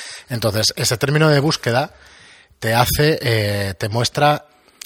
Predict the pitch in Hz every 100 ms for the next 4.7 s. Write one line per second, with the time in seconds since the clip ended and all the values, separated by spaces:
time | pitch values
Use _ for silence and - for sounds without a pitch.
0 | - - - 131 143 151 - - 117 120
1 | 127 135 120 110 90 - 90 87 80 82
2 | - 123 110 98 101 - 85 82 - -
3 | - 113 110 113 123 123 127 127 139 -
4 | 101 90 82 - 76 73 73